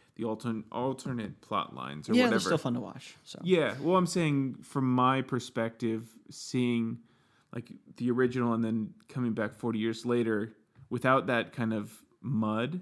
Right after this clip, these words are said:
Speaker 1: in
Speaker 2: Mm-hmm.
Speaker 1: there, I think it's a really interesting take.
Speaker 2: Yeah, no, for sure.
Speaker 1: Yeah.
Speaker 2: Um, but yeah, we're, uh, over two and a half hours, so we should probably wrap this up.
Speaker 1: Yeah.
Speaker 2: It's been a fun episode. Um, again, we didn't get to the horror games, but, um, we still talked for two and a half hours about random stuff, so hopefully it was still fun for you guys.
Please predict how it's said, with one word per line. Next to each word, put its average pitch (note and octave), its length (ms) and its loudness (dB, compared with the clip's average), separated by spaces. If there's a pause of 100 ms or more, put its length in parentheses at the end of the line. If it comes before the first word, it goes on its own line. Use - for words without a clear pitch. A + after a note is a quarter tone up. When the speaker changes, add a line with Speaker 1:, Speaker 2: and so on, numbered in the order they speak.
(140)
Speaker 1:
in B2+ 100 0
Speaker 2:
Mm-hmm. C#3+ 180 0
Speaker 1:
there, D#3 320 0 (260)
I A#2 60 -4
think B2 160 2
it's A#2 100 -2
a A2+ 40 -2
really A2 300 0
interesting F#2 480 -8
take. - 480 -14
Speaker 2:
Yeah, G#3+ 180 2 (100)
no, D3 140 0
for C3+ 120 -4
sure. B2+ 200 -6 (180)
Speaker 1:
Yeah. - 200 -12 (320)
Speaker 2:
Um, B2 500 0 (720)
but - 560 -2
yeah, C3+ 100 8
we're, D#3+ 220 4
uh, D3 100 2
over B2+ 180 2
two C3 140 -4
and B2+ 80 0
a A#2+ 40 -2
half A#2 140 -6
hours, A#2 280 -4
so A#2+ 80 -6
we A#2+ 40 -4
should - 100 -10
probably A#2 240 -4
wrap A#2 140 -8
this - 180 -4
up. A#2+ 220 -8 (120)
Speaker 1:
Yeah. E3+ 240 -4
Speaker 2:
It's - 120 -16
been F3 100 0
a D#3 40 0
fun D3+ 160 4
episode. C#3 500 2 (280)
Um, B2 200 -4
again, C#3+ 180 2
we D#3 80 6
didn't E3 100 2
get D#3+ 140 2
to D#3 160 4
the C3+ 260 4
horror B2+ 300 2
games, B2+ 420 0
but, A#2+ 200 0
um, A2+ 380 -2 (720)
we D3 100 6
still A#3 140 2
talked G#3+ 220 4
for F#3 80 0
two G3 140 2
and F3+ 80 6
a E3 40 6
half D#3+ 160 4
hours D#3+ 220 4
about C#3 140 2
random C#3 260 2
stuff, C#3+ 320 0
so C3 120 0
hopefully D3 240 0
it - 20 2
was C3+ 100 0
still C3+ 160 -2
fun C3 200 -2
for - 80 -2
you C3 100 4
guys. C3 360 2